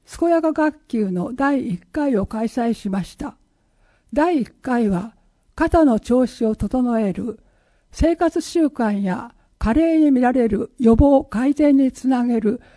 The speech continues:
セルフ体操というテーマで行いました。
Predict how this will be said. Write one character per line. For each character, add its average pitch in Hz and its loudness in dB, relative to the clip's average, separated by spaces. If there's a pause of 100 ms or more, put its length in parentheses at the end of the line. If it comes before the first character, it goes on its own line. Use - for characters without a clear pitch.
(120)
セ 240 0
ル 302 4
フ 302 2
体 254 0
操 233 -4 (380)
と 320 4
い 311 6
う 294 2
テ 302 2
ー 269 0
マ 220 -2
で 214 -6
行 240 0 (140)
い 226 -2
ま 208 -2
し - -16
た。 247 -10